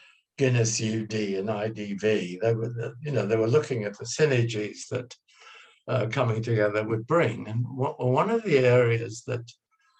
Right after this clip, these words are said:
emerged was the possibility of developing a Guinness whiskey. And there was a lot of talk which went on for about six months, of which I was not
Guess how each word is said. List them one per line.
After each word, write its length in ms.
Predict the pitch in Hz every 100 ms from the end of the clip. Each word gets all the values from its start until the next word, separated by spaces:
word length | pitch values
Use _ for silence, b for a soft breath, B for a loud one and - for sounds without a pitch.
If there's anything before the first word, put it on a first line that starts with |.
| _ _ _
emerged 1040 | 123 123 117 127 120 101 98 - - - _
was 600 | 127 117 104 - - - _
the 100 | -
possibility 880 | 120 120 180 185 147 131 127 123 135
of 160 | 127 117
developing 680 | 120 113 123 123 120 123 113
a 100 | 104 _
Guinness 540 | 131 127 131 123 - - _
whiskey. 600 | 123 123 - - 113 - - _ _ _ _ _ _ _ _ - b b b b _ _ _ _
And 120 | 127
there 80 | 147
was 160 | 151
a 60 | 147
lot 220 | 160 190
of 140 | 156 -
talk 340 | 170 123 117
which 200 | 113 113
went 240 | 127 123
on 140 | 113 101
for 120 | 107
about 280 | 113 107 104
six 300 | - 120 -
months, 380 | 113 101 - - -
of 120 | 120
which 200 | 117 120
I 140 | 120 110
was 240 | 104 104
not 200 | 127 117